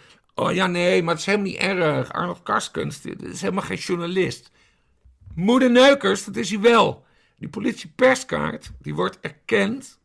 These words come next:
door het ministerie van Binnenlandse Zaken en het ministerie van Justitie.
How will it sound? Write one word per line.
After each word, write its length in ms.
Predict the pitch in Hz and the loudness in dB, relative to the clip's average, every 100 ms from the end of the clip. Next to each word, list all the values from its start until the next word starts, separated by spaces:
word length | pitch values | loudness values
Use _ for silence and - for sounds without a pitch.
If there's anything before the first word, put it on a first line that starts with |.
| _ _ | _ _
door 100 | - | -10
het 100 | 156 | -6
ministerie 520 | 160 190 190 - 196 196 | -4 -6 -6 -8 -8 -6
van 200 | 180 135 | -6 0
Binnenlandse 640 | 214 226 220 214 208 - | 0 2 0 -2 -4 -10
Zaken 580 | - 196 190 - 214 - _ _ _ _ | -6 -4 -6 -8 -14 -14 _ _ _ _
en 140 | - 175 | -4 -2
het 100 | 175 | 0
ministerie 600 | 220 190 190 - 151 175 | 0 0 -4 -2 -2 -2
van 180 | - - | -6 -8
Justitie. 640 | - - 214 - 131 | -8 -4 -4 -4 -6